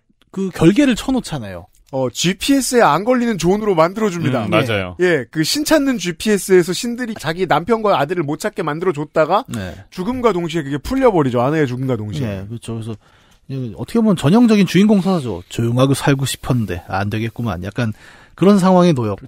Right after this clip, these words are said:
Speaker 3: 지은 지가
Speaker 2: 그건 좀
Speaker 3: 너무,
Speaker 2: 뻔한 얘기예요.
Speaker 3: 지은 지가 너무 많긴 한데.
Speaker 1: 네.
Speaker 2: 네.
Speaker 1: 근데 아니, 북유럽에선 뭐,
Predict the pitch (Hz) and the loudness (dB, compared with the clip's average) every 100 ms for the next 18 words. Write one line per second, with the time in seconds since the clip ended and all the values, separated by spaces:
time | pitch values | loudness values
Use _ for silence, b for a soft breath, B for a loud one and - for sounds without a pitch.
0 | 170 127 185 247 240 143 - 240 233 160 | -8 -4 -2 0 0 -2 -4 -6 -6 -8
1 | 92 80 160 196 180 165 113 117 147 143 | -10 -6 -4 -4 -2 -2 -2 -4 -4 -4
2 | 139 113 135 151 101 73 b b b b | -6 -8 -8 -8 -8 -14 b b b b
3 | 233 - 262 262 233 311 311 240 247 | -6 0 0 0 0 4 4 4 0